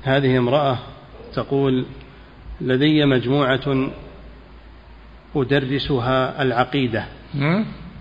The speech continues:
Speaker 1: تقول: "لدي مجموعة أقوم بتدريسهم العقيدة، ومن باب التحفيز والتشجيع للطالبات فكرت"، تقول، "في عمل مسابقة تكون جائزتها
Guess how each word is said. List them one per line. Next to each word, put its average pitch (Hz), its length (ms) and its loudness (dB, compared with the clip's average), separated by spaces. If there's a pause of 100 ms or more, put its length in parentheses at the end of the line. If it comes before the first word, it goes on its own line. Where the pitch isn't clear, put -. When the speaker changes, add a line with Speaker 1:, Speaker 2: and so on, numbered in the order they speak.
Speaker 1:
تقول: 131 280 0
"لدي 131 360 4
مجموعة 123 580 2 (500)
أقوم 135 440 4
بتدريسهم 127 1000 2
العقيدة، 123 600 2 (840)
ومن 143 280 4
باب 147 280 6
التحفيز 135 1160 0
والتشجيع 123 840 -2
للطالبات 131 760 2 (800)
فكرت"، 139 540 0
تقول، 127 440 2
"في 127 140 2
عمل 131 400 4
مسابقة 131 800 2 (960)
تكون 139 480 2
جائزتها 131 1080 2